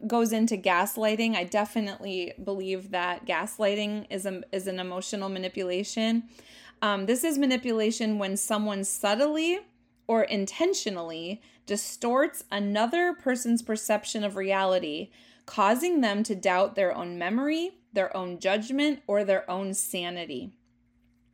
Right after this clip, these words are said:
And so this one is like, oh, once I learned what this was, it comes from that story where a husband would come home drunk every night and he would leave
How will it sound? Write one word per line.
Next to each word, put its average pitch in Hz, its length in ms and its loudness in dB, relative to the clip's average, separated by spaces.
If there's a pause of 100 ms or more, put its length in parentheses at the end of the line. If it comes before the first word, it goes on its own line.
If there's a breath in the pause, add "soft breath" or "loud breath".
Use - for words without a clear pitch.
(320)
And 233 180 6
so 214 360 4 (540 loud breath)
this 247 340 2
one 359 340 2
is 214 300 0
like, 185 600 -2 (920)
oh, 208 260 2 (100)
once 220 280 2
I 311 120 6
learned 202 320 2
what 208 200 0
this 196 240 -2
was, 185 420 0
it 202 120 -6
comes 240 260 2
from 254 200 2
that 214 200 2
story 202 600 0
where 185 480 2 (260 loud breath)
a 202 80 -4
husband 220 400 4
would 190 140 -2
come 208 240 0
home 196 220 -2
drunk 180 320 -2
every 226 260 2
night 240 400 2
and 196 160 -2
he 214 100 -4
would 185 160 -2
leave 208 400 -2